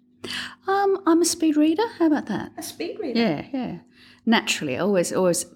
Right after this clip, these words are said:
Speaker 1: just read very, very quickly. So I, I never have a fiction books. I just go <laughs> and they're gone. And I, it's irritating. I can never have enough fiction books.
Speaker 2: <gasps> Have you got, um, some favourites?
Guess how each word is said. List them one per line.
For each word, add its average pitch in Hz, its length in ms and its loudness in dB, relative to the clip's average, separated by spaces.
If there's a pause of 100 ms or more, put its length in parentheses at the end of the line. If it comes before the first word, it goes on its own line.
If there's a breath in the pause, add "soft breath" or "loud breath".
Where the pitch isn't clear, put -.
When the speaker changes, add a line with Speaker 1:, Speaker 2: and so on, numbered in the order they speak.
Speaker 1:
just 170 220 -2
read 180 220 2
very, 185 200 -2
very 170 160 -2
quickly. 123 540 -6 (340 loud breath)
So - 160 0
I, 160 160 4 (120)
I 190 100 4
never 202 400 4
have 185 420 0 (220)
a - 40 -8
fiction 208 400 0
books. - 280 0
I 165 80 2
just 165 200 -2
go 156 80 0 (200)
<laughs> - 180 -20
and 170 140 2
they're 160 80 4
gone. 127 380 -2 (100)
And 151 100 4
I, 151 140 4
it's - 240 -8
irritating. 165 540 2
I 156 40 -2
can 170 160 -2
never 175 220 4
have - 160 -4
enough - 240 -4
fiction - 380 -2
books. - 380 -4 (460)
Speaker 2:
<gasps> - 600 -18
Have 208 100 -2
you 226 80 0
got, 220 320 2
um, 208 460 -4
some - 480 -6
favourites? 240 680 -2